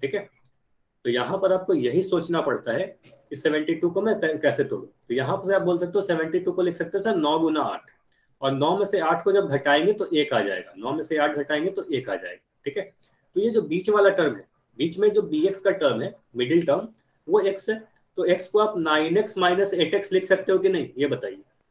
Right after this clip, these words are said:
X को लिखा जा सकता है ना, नाइन एक्स माइनस एट एक्स, ठीक है, ठीक है?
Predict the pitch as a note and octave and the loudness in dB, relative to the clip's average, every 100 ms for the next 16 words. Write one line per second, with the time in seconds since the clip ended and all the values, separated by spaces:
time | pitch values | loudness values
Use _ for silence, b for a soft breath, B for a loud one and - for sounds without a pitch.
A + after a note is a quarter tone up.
0 | _ _ _ - _ _ C3 C3 - F3+ | _ _ _ -20 _ _ -8 -4 0 2
1 | F3 E3+ F3 E3+ E3+ D#3+ E3+ A3 F3 D#3+ | 2 4 4 2 0 -2 -2 0 0 0
2 | E3+ E3+ F3 D#3+ D#3+ D#3+ D3+ D#3+ - - | 0 -2 0 2 2 0 -2 -4 -12 -20
3 | _ _ _ _ _ _ _ _ _ - | _ _ _ _ _ _ _ _ _ -10
4 | C#3 F#3 - _ _ _ _ _ _ - | -8 -8 -12 _ _ _ _ _ _ -8
5 | C#3 C3+ - | -6 -6 -12